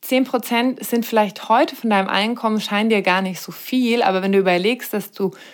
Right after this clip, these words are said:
vierzig Jahre lang immer zehn Prozent sparst und die sich immer weiter verzinsen, dann macht es natürlich über einen ganz langen Zeitraum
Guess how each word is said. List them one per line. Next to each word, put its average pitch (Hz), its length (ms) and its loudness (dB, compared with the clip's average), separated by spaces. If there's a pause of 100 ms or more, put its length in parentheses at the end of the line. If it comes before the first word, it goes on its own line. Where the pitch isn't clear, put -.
(100)
vierzig - 640 -2
Jahre 262 360 2
lang 202 300 2
immer 277 280 2
zehn 220 240 -2
Prozent 262 480 -2
sparst 185 460 -2
und 196 80 -2
die 202 80 -2
sich 196 160 -8
immer 190 180 0
weiter 185 260 0
verzinsen, 233 760 0 (560)
dann 277 240 4
macht 262 300 0
es 220 100 -8
natürlich 202 300 -4
über 180 160 0
einen 165 240 -2
ganz 240 340 2
langen 196 280 2
Zeitraum 185 520 -2